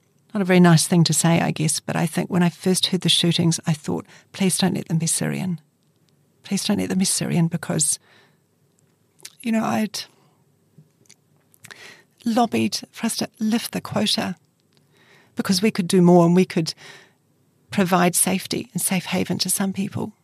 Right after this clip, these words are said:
And we had the space and we had lifted the quota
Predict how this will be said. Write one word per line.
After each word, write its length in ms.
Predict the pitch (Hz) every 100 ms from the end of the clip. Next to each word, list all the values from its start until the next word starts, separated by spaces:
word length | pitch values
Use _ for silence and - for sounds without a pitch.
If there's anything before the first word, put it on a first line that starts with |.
| _ _
And 100 | 196
we 80 | 220
had 120 | 220
the 60 | 208
space 580 | - - - - - - _
and 320 | 208 196 185 - _ _ _ _ _ _ _ _ _ _ _ _ _ _
we 180 | - 208
had 180 | 196 202
lifted 280 | 202 - 190
the 60 |
quota 460 | 196 - 170 -